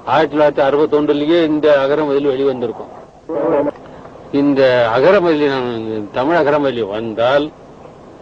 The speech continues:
தமிழ் வளரும், தமிழன் முன்னேறுவான்,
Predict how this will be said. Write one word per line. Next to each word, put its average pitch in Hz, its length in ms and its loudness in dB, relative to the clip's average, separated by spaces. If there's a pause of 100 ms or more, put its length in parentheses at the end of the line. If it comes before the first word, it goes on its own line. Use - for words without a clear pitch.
(100)
தமிழ் 151 340 0
வளரும், 123 500 0 (2000)
தமிழன் 156 460 2
முன்னேறுவான், 131 540 -2